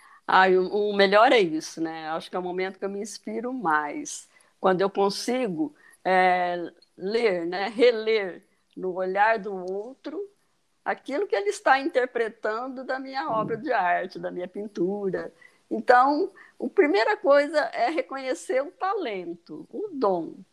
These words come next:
Correr atrás desse talento, atrás de conhecimento, atrás de, sabe, de,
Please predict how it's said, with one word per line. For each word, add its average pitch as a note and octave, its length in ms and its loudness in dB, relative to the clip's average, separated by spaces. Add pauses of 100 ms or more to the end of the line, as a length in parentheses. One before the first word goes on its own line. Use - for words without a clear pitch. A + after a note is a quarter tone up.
(320)
Correr D#4 420 2
atrás A3 640 -4
desse F#3+ 400 -14
talento, E3+ 760 -4
atrás F3 400 -2
de F3+ 180 -14
conhecimento, E3+ 1120 -4 (400)
atrás F3+ 460 2
de, E3+ 500 -8 (240)
sabe, F3+ 420 2
de, F#3+ 320 -16